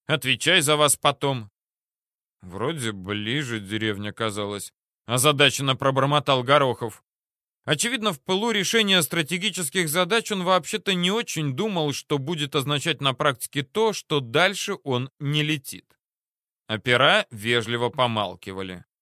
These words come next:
«Так ты бы ещё из космоса на неё посмотрел», съязвил дед. «Это сверху всё близко кажется, а тут по пухляку топать часа четыре придётся. Но до темна управимся. Ботиночки только у вас, товарищи милиционеры,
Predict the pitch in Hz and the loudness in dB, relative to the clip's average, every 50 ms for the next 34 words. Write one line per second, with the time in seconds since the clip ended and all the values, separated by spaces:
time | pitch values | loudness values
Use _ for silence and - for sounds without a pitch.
0 | _ _ _ _ _ _ _ _ _ _ _ _ _ _ _ _ _ _ 143 147 | _ _ _ _ _ _ _ _ _ _ _ _ _ _ _ _ _ _ -8 -8
1 | 135 - - 165 143 139 170 165 143 - - 175 180 170 151 139 - - - - | -6 -4 -4 -4 -2 0 0 0 0 0 0 2 2 4 4 4 2 0 0 0
2 | 190 170 - 127 123 113 - 123 123 117 117 120 120 120 113 113 110 - 127 120 | 0 0 0 0 -2 -2 -2 -2 -2 -2 -4 -4 -2 0 0 0 0 0 -2 -2
3 | - 135 147 139 - 127 123 120 113 101 - _ _ _ - - 131 143 143 120 | 2 2 2 2 2 2 2 2 2 0 -4 _ _ _ -8 -2 0 2 2 2
4 | 117 127 123 120 117 104 117 135 113 - - _ _ _ _ _ _ - 123 160 | 0 0 -2 -2 -4 0 0 0 0 0 -2 _ _ _ _ _ _ 2 4 4
5 | 190 - - - - 214 240 240 233 170 - 139 120 - - - 165 160 123 110 | 4 4 2 2 2 4 6 6 6 4 2 -2 -4 -2 0 0 0 0 0 0
6 | 139 156 127 - - 120 117 - 127 117 104 92 104 90 - - 101 98 95 104 | 0 0 0 0 0 -2 0 2 0 0 0 -2 -6 -8 -8 -8 -6 -4 -4 -2
7 | 113 123 135 131 - 240 247 190 - - 220 185 - 214 190 - 208 208 202 - | 0 0 -2 -2 -4 -6 -8 -6 -2 -2 -2 -2 -2 -4 -4 -2 -2 -2 -2 -2
8 | - 233 240 180 - - 226 226 - - 214 180 - - 202 185 139 - 220 202 | -2 -4 -4 -4 2 4 4 4 4 4 2 0 2 -2 -2 0 2 2 2 2
9 | - - 196 - - 226 214 180 160 131 143 135 127 107 117 110 104 - - 95 | 2 -2 -6 -2 0 2 2 2 2 2 2 2 2 2 0 -2 -2 -2 -6 -8
10 | 90 - _ _ _ _ _ _ _ - 247 285 285 247 277 - 262 262 254 254 | -10 -12 _ _ _ _ _ _ _ 0 2 2 2 2 0 0 0 0 2 4
11 | 262 247 240 226 - 220 220 185 143 117 101 101 95 92 - - 85 85 - _ | 6 6 6 6 6 6 6 8 6 6 2 -2 -6 -8 -8 -8 -8 -14 -20 _
12 | _ _ _ _ 120 131 185 208 185 - 254 240 185 127 - - - - - 139 | _ _ _ _ -2 0 2 2 2 0 -4 -4 -4 -4 -6 -10 -12 -6 -4 -4
13 | 127 - 147 147 135 123 135 131 113 - - 139 139 139 151 147 131 113 - - | -4 -2 0 0 2 2 2 2 0 0 0 0 2 4 4 2 2 0 -2 -4
14 | 139 135 131 135 127 - - 156 156 151 139 131 127 117 110 107 101 90 | -4 -4 -4 -4 -4 -4 -2 0 2 2 2 2 2 2 2 0 -2 -4